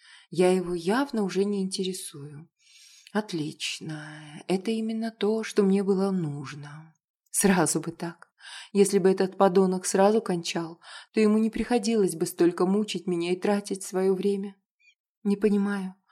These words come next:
что заставляет его делать это со мной. Неужели заложенная родителями программа настолько блокирует его здравый рассудок?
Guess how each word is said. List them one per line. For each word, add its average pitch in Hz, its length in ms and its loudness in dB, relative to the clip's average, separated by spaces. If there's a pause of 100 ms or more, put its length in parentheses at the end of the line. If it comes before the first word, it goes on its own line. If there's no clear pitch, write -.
(240)
что - 260 4
заставляет 180 640 0
его 180 160 0
делать 180 460 0
это 185 180 -8
со 185 160 -6
мной. 185 380 -6 (680)
Неужели 185 580 0 (440)
заложенная 196 680 4
родителями 196 640 0
программа 190 680 -4 (340)
настолько 240 560 0
блокирует 233 800 2
его 190 240 2
здравый 247 400 0
рассудок? 269 880 2